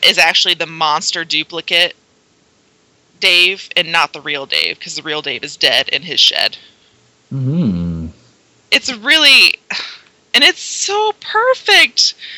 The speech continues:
Speaker 1: And I was so mad. Like, after I read that, I'm like, "This didn't happen in the movie," 'cause I'd, I'd seen the movie first, and I went through and, oh, see, you got, if
Speaker 2: <laughs>
Speaker 1: re-, read this book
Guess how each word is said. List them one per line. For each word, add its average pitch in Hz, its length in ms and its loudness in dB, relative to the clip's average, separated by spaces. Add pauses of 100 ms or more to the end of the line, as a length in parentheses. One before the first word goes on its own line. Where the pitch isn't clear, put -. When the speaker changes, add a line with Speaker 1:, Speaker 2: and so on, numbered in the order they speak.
(180)
Speaker 1:
And 262 120 4
I 302 80 6
was 359 180 2
so 381 460 2
mad. 349 460 6
Like, 262 240 2
after 294 260 0
I 269 80 4
read 285 160 2
that, 339 60 -2
I'm 330 60 -4
like, 359 180 -6
"This 523 240 4
didn't 523 280 4
happen 392 420 2
in 359 120 -4
the 349 80 -2
movie," 330 720 2
'cause 277 160 -4
I'd, 269 160 6
I'd 214 200 2
seen 311 260 0
the 240 80 -2
movie 247 420 -2
first, - 680 0 (560)
and 220 80 2
I 226 80 4
went 240 180 0
through 233 340 -2
and, 170 280 2 (120)
oh, 165 340 -2 (1600)
see, - 360 0
you 214 180 0
got, 208 200 4 (160)
if - 140 0 (1200)
Speaker 2:
<laughs> - 20 -20
Speaker 1:
re-, 240 160 4 (220)
read 233 240 4
this 196 240 2
book 170 320 -4